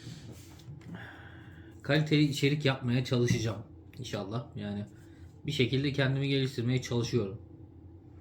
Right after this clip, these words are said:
Bir çaba içerisindeyiz yani.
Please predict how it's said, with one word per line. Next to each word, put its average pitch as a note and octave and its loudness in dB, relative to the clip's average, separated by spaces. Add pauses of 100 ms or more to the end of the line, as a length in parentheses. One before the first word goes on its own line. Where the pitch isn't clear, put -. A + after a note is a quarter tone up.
(1600)
Bir A#2 -6
çaba B2+ 2
içerisindeyiz A#2+ 0
yani. G2 -10